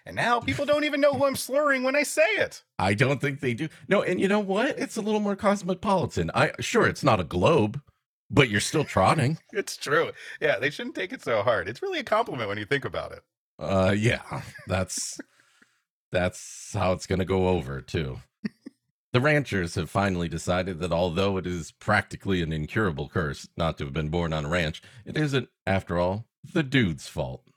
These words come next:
Speaker 1: No, the dude's fault was teaching people that going to stores in bathrobes
Speaker 2: Mm.
Speaker 1: is okay.
Speaker 2: Yeah,
Speaker 1: It's
Speaker 2: okay.
Speaker 1: not, Alan, no matter how many times you get kicked out of Safeway.
Speaker 2: Okay, yep.
Speaker 1: Mm-hmm.
Speaker 2: Okay, I saw, I saw where we were going, and we got
Speaker 1: Yep,
Speaker 2: there.
Speaker 1: we got
Speaker 2: We
Speaker 1: there.
Speaker 2: got there.
Speaker 1: That's, that's the subtitle to this podcast. We'll get there.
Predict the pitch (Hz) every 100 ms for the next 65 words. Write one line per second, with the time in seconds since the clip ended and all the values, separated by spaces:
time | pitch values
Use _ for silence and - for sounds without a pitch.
0 | - 135 165 180 175 135 123 254 262 -
1 | 165 180 165 98 - 185 170 156 170 165
2 | 117 95 165 180 147 - 147 143 131 92
3 | 113 120 78 - 73 92 - 107 107 104
4 | - 95 80 73 73 71 73 73 - 139
5 | 156 139 139 135 - 110 113 113 151 131
6 | 117 110 98 101 113 107 101 92 98 87
7 | 82 71 _ 80 71 76 73 - 62 64
8 | 62 73 - _ - 78 76 92 65 71
9 | - 92 101 113 - 98 - 107 117 113
10 | 117 123 123 131 120 110 127 - - 95
11 | 95 123 131 - 311 151 151 - 65 73
12 | - - - - - - - 73 _ _
13 | - - 113 120 123 120 117 113 127 113
14 | 87 - - 87 98 107 - - - -